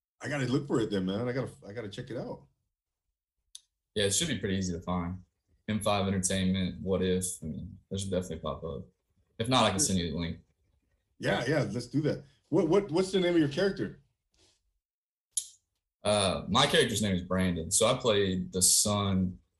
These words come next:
Speaker 2: that never happened. Due to the, it's like, What If is a drug awareness,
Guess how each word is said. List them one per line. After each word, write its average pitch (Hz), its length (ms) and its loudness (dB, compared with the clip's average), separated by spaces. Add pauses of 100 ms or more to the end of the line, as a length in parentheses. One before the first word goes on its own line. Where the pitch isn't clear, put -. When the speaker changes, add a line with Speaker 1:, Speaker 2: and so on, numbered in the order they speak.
(180)
Speaker 2:
that 87 140 2
never 95 260 2
happened. 92 420 -4 (1800)
Due 120 160 2
to 113 100 2
the, 101 180 0
it's 107 200 2
like, 98 200 4
What 131 140 6
If 123 180 2
is 95 120 -2
a 90 80 -2
drug 98 260 0
awareness, 92 800 -2